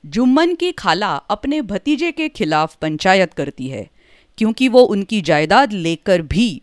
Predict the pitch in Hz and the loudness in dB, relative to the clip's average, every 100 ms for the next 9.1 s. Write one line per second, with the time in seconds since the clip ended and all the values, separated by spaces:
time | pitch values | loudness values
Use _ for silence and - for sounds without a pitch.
0 | - 214 220 269 - 233 262 330 214 175 | -8 -6 -4 -6 -2 0 2 0 -2 -6
1 | 160 151 240 165 151 165 170 165 156 151 | -6 -4 -6 -4 -2 -2 -2 -2 -4 -6
2 | - - - _ _ _ _ _ _ _ | -8 -12 -14 _ _ _ _ _ _ _
3 | _ 240 247 349 330 220 - 165 254 - | _ 2 2 2 2 0 -2 -8 -8 -4
4 | 196 175 220 156 - _ _ - 202 233 | -2 2 2 0 -4 _ _ -2 0 2
5 | 277 359 240 165 147 175 190 226 156 - | 4 4 2 0 0 -4 0 2 2 2
6 | 208 277 285 302 - 254 262 - 175 180 | 0 2 2 2 2 2 2 0 -2 0
7 | 190 - 160 143 - 131 131 - _ _ | -2 -4 -4 -2 -6 -10 -10 -16 _ _
8 | _ _ _ _ _ 208 226 214 330 349 | _ _ _ _ _ 0 0 2 2 2